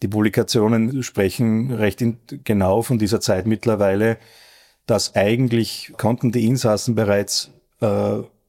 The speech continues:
hoffen, freigelassen zu werden und konnten auch schon einige von ihnen konnten in die Freiheit gelangen, als der damalige Gefängnisdirektor Caudray die Freilassung der tausendachthundert Insassen am, meines Wissens noch am vierten April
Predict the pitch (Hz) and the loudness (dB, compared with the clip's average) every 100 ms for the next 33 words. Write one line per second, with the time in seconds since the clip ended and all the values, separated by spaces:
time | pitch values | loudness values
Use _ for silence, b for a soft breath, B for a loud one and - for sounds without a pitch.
0 | - 98 107 - 123 - 101 117 131 95 | -10 -2 -2 0 -2 0 -2 0 2 0
1 | - 113 117 107 101 107 123 110 - - | 0 -2 0 0 0 0 -2 -2 -6 -6
2 | 113 123 120 95 - 110 98 107 110 113 | -4 -2 0 -2 -2 -2 0 0 0 -4
3 | - - - - 113 110 113 110 110 - | -8 -20 -14 -4 0 2 0 0 -2 -2
4 | 113 - b b b 127 104 98 104 98 | -4 -4 b b b -2 -2 0 0 0
5 | 110 120 101 104 113 131 - b b b | 0 0 0 2 0 -2 -4 b b b
6 | b b b 107 98 - - 101 104 101 | b b b 0 0 0 0 0 2 0
7 | 107 107 104 98 - - 107 110 - 117 | 0 2 2 0 -2 -2 0 0 0 0
8 | 98 - 110 - 104 101 98 104 113 110 | 0 -2 -6 -2 -4 0 0 2 0 -2
9 | b b b b b 104 - 98 107 104 | b b b b b -6 0 2 2 2
10 | - 107 101 98 98 98 107 95 - 107 | 0 0 2 2 2 2 0 0 0 -2
11 | 110 120 127 110 98 - 117 113 110 - | 0 -2 0 0 0 0 0 0 -2 -2
12 | 104 104 110 _ _ 120 107 107 120 107 | 0 0 -4 _ _ -4 0 0 0 -2
13 | 120 107 101 113 98 117 120 117 101 104 | -2 -2 -2 -2 0 -2 0 0 0 2
14 | 107 117 | 0 0